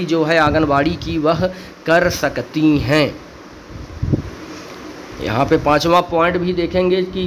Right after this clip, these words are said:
जो यह पाँचवीं मांग पूरी हुई है, इस पे नज़र डालेंगे कि जो भी अनुभवी सहायिकाओं को कार्यकर्ता के पद पे पदोन्नति की जा रही है। बिल्कुल सही बात है, हालांकि पदोन्नति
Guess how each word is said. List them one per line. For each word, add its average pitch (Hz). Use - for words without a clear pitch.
जो 156
यह 175
पाँचवीं 165
मांग 170
पूरी 165
हुई 170
है, 180
इस 165
पे 170
नज़र 160
डालेंगे 165
कि 175
जो 175
भी 185
अनुभवी 165
सहायिकाओं 170
को 196
कार्यकर्ता 190
के 214
पद 180
पे 190
पदोन्नति 170
की 160
जा 160
रही 160
है। 170
बिल्कुल 180
सही 220
बात 214
है, 220
हालांकि 214
पदोन्नति 190